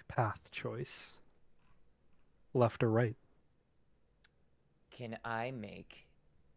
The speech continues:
Speaker 2: a perception check to see if there's anything discernible that might lead us down the correct path?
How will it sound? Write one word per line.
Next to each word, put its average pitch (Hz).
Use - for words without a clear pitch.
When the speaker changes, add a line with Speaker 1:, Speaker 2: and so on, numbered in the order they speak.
Speaker 2:
a 82
perception 107
check -
to 98
see 98
if 92
there's 101
anything 98
discernible 95
that 101
might 98
lead 95
us 90
down 95
the 95
correct 95
path? -